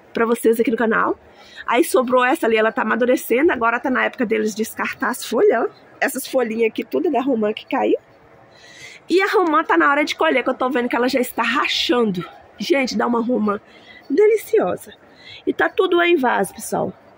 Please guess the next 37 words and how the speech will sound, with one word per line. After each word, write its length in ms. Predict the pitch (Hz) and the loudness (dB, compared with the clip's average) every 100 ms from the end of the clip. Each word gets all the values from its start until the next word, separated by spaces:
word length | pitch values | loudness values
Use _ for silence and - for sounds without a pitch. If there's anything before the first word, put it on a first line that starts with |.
| - - - - - - | -20 -20 -20 -20 -8 -8
Aqui 220 | - 262 | 0 0
eu 40 | |
tenho 200 | 269 247 | 2 0
um 40 | 247 | 2
pé 140 | 220 | -2
de 140 | 226 | -2
tamarindo. 600 | - 254 247 226 262 381 - - - - - - - - - - | 0 0 2 0 2 0 -2 -18 -20 -20 -20 -20 -20 -20 -18 -2
Tadinho, 560 | 247 254 226 208 196 | -2 0 0 0 2
olha 140 | 226 240 | 2 0
lá 120 | 226 | -2
pra 80 | - | -2
vocês 220 | 214 214 | -2 0
verem, 160 | 190 | -4
pessoal. 280 | 185 190 - | -4 -10 -10
Tudo 180 | - 330 | -2 -2
espremido 520 | 349 - 269 262 226 | -2 -2 0 0 0
na, 540 | 226 226 220 208 202 196 - - - | -2 -2 -2 -2 -4 -8 -18 -20 -4
na 100 | 262 | -4
estufa. 360 | - - 196 | -4 -6 -6
O 20 | 240 | -2
problema, 460 | 381 262 339 392 | 0 2 0 0
gente, 240 | 339 247 - | 0 -2 0
é 20 | |
que 60 | |
a 40 | - | 2
gente 280 | 339 339 - | 2 0 -2
poda 440 | 330 330 466 294 | 0 2 2 0
e 40 | 277 | 2
daí 280 | 302 302 | 2 2
de 60 | 311 | -2
seis 300 | - 494 453 | -2 2 4
meses 220 | 381 359 | 4 2
tá 80 | - | 0
do 80 | 330 | 2
mesmo 220 | 359 381 | 0 0
tamanho, 380 | 453 403 170 - - - | 0 0 -2 -6 -20 -8
né? 140 | - | -2